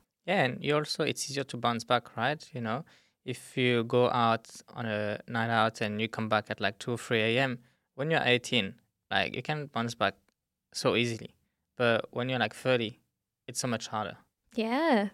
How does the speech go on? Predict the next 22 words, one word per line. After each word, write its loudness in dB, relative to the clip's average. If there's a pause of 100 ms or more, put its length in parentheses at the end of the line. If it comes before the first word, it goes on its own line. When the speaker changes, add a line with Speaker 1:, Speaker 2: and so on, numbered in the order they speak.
Speaker 2:
it's -8
very, 6
very 2
true. -2 (180)
Very -6
true. -4 (720)
The 8
next 6
point, 2 (240)
limiting 8
beliefs. 0 (260)
So 4
there 4
are 6
so 2
many 8
limiting 6
beliefs 0
that 0
we 0
have. 0
And 2